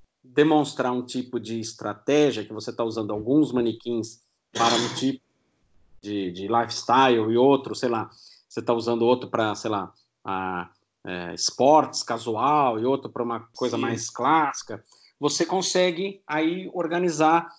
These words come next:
Speaker 1: é, essa diversidade, justificar essa diversidade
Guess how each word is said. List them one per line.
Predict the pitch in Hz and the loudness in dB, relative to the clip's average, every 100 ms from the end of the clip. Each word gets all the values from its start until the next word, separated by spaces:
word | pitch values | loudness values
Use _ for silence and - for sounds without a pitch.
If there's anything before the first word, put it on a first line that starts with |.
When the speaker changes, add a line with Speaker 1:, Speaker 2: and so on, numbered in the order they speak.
| _ _ - | _ _ 0
Speaker 1:
é, | 135 131 127 120 110 101 - _ - | 4 4 4 4 0 -4 -12 _ -10
essa | 117 151 | -2 0
diversidade, | 143 147 170 165 202 165 147 147 143 170 - _ | 2 4 4 4 0 2 4 4 0 -8 -10 _
justificar | 131 170 - - - 120 170 | -6 -4 -4 -8 -10 -2 2
essa | 156 165 | 2 0
diversidade | 156 165 147 170 143 143 143 | -4 -4 -4 -2 0 0 -4